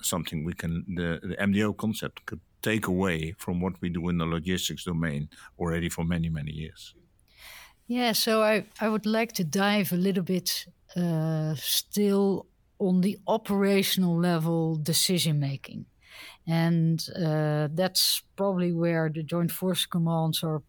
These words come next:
Speaker 2: preparing for. And when we look, uh, into what's now a real operational level decision, and many people start talking about, um, kill chains and seconds, and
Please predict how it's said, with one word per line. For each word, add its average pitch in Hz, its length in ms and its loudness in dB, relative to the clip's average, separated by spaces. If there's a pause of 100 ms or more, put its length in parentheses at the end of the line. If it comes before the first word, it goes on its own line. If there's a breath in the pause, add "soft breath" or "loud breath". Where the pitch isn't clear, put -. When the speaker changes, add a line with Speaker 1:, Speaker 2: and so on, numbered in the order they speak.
(120)
Speaker 2:
preparing 185 560 2
for. 208 420 0 (640 loud breath)
And 185 220 2
when 220 300 4
we 226 100 4
look, 208 400 2
uh, 185 260 2
into 190 320 0
what's 208 440 2
now 190 540 2
a 165 260 0
real 190 580 4
operational 170 800 0
level 156 560 0 (160)
decision, 151 640 -2 (640 loud breath)
and 160 440 0
many 196 320 0
people 170 560 0
start - 440 0
talking 165 420 0
about, 147 500 -2 (180)
um, 143 480 -6 (960)
kill 180 200 2
chains 156 540 0
and 147 140 -4
seconds, 151 640 -2
and 156 340 -2